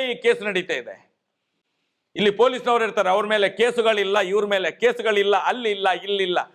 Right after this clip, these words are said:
ಮುನ್ನೂರ ಮೂವತ್ತ ನಾಲ್ಕು ಕೇಸುಗಳು ಈ ದೇಶದಲ್ಲಿ ಐನೂರ, ಐನೂರಕ್ಕಿಂತ ಹೆಚ್ಚು ಎಫ್ ಐ ಆರ್ ಮಾಡುವಂತ ಕೇಸುಗಳಿದ್ದಾವೆ ಅದರಲ್ಲಿ.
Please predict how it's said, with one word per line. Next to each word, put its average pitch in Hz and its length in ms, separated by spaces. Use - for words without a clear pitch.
ಮುನ್ನೂರ 285 500
ಮೂವತ್ತ 262 340
ನಾಲ್ಕು 240 240
ಕೇಸುಗಳು 240 500
ಈ 247 100
ದೇಶದಲ್ಲಿ 247 560
ಐನೂರ, 269 340
ಐನೂರಕ್ಕಿಂತ 254 720
ಹೆಚ್ಚು 269 340
ಎಫ್ 247 280
ಐ 311 140
ಆರ್ 311 140
ಮಾಡುವಂತ 285 440
ಕೇಸುಗಳಿದ್ದಾವೆ 262 640
ಅದರಲ್ಲಿ. 202 380